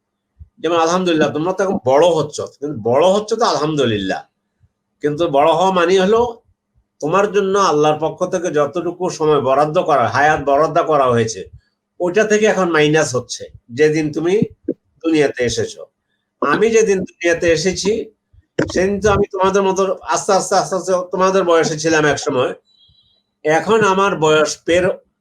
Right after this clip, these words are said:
পেরিয়ে গেছে অনেক, ছেষট্টি বছরের মতো আমার জীবন থেকে চলে গিয়েছে। আর কয়দিন আছে বলতে পারবো না,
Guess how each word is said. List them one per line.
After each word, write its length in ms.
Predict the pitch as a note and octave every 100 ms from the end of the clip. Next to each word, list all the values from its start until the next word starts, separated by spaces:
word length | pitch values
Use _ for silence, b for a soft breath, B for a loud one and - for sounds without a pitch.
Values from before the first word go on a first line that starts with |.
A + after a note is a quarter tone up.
| _
পেরিয়ে 360 | - D#3+ F3 F3
গেছে 200 | D#3+ D#3
অনেক, 520 | D3 C3+ B2+ G2+ - _ _ _ _ _ _
ছেষট্টি 460 | - F3 F#3+ G3 G#3
বছরের 360 | F#3 E3+ E3+
মতো 240 | F3 E3 D#3+
আমার 400 | D3 D3+ D#3+ C#3+
জীবন 340 | C#3+ D3 D3+
থেকে 280 | D3+ D3+ D3+
চলে 260 | G#3 G3+ D#3
গিয়েছে। 480 | C3+ A#2 - F#2+ _ - _ - _
আর 120 | D#3 E3 -
কয়দিন 340 | F#3+ G#3 A#3+
আছে 200 | A3+ G3
বলতে 260 | G#3+ F#3+ D3+
পারবো 320 | C3+ B2 A#2+
না, 200 | G#2 E2+